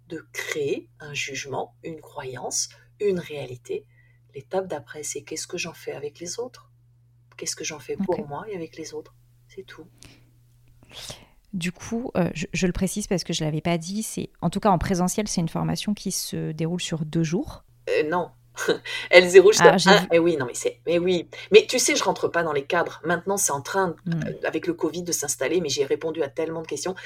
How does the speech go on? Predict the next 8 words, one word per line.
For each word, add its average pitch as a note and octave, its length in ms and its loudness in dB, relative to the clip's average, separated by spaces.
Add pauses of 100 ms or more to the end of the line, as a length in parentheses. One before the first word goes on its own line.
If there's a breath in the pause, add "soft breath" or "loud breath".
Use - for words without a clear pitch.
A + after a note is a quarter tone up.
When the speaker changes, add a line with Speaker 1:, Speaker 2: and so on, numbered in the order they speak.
(120)
Speaker 1:
C'est - 300 -2
un G3+ 180 4
webinaire F3 480 0
avant, C#3+ 300 -6 (560)
deux B3 220 4
jours G#3 300 0
de E3 80 -2
présentiel. D3+ 760 -4